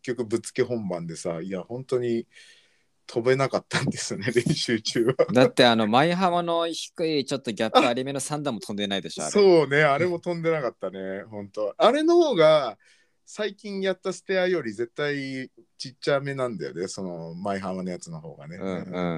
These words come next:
Speaker 2: ん。
Speaker 1: そう、いや、なんかね、本当に、うん、いや、だからメンタルですよね。本当全てメンタル。いや、だってさ、な、別に俺そんな上手いわけじゃないけど、やっぱりその、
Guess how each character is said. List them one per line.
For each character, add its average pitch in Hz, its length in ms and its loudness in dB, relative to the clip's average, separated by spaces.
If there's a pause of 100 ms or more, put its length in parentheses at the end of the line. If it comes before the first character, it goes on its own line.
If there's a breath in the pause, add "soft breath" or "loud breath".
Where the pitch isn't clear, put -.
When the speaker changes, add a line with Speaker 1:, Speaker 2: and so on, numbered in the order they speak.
(120)
Speaker 2:
ん。 101 80 -18 (520)
Speaker 1:
そ 95 380 0
う、 92 60 2
い 101 80 0
や、 98 320 6
な 110 180 -2
ん 104 100 -6
か 98 160 2
ね、 95 320 0
本 104 300 -6
当 123 180 0
に、 123 640 -2
う 101 520 -6
ん、 98 60 -4
い - 20 2
や、 95 120 4
だ 95 80 0
か 98 120 -2
ら 98 60 -2
メ 104 200 -10
ン 107 140 -18
タ 101 140 0
ル 92 920 -2
で 90 120 -4
す - 120 -14
よ 87 80 -20
ね。 131 260 -10
本 143 120 -12
当 143 100 -16
全 135 280 -2
て 101 100 -10
メ 98 100 -8
ン 92 60 -10
タ 95 120 -2
ル。 92 120 -6 (420 loud breath)
い 127 40 8
や、 117 100 2 (200)
だ 139 100 2
っ - 20 0
て 127 100 -4
さ、 117 340 4 (240)
な、 123 160 0
別 120 240 0
に 165 80 2
俺 160 160 4
そ 156 140 -4
ん 151 40 -2
な 151 100 0
上 156 180 0
手 254 60 0
い - 20 0
わ 196 100 2
け 143 80 -6
じ 127 60 -6
ゃ 127 60 -2
な 139 100 -2
い 143 60 -4
け 127 100 -2
ど、 120 360 4
や 104 120 0
っ - 40 -20
ぱ 180 100 -4
り 160 60 0
そ 131 100 -6
の、 110 360 -2